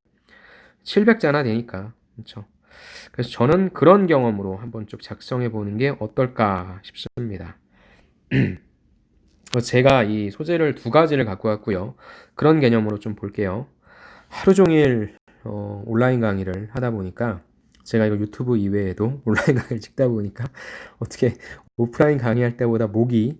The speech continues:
더 <laughs> 금방 쉬는 것 같습니다. 중간중간에 제가, 음, 하더라도 좀 양해 부탁드릴게요.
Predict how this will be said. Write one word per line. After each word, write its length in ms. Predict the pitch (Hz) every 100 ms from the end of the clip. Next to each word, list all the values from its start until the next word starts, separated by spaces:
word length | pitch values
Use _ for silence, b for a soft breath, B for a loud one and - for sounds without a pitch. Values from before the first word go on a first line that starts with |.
| _
더 180 | - 107
<laughs> 680 | - - - - - - -
금방 340 | - 113 110
쉬는 240 | - 143 131
것 80 | 110
같습니다. 540 | 98 - 101 101 104 b b b b b
중간중간에 460 | - 139 147 135 123
제가, 400 | 107 101 101 - -
음, 340 | 113 107 104 -
하더라도 420 | 110 107 95 98
좀 340 | 95 90 110 127 b b -
양해 180 | 101 98
부탁드릴게요. 840 | - 98 - - - 90 123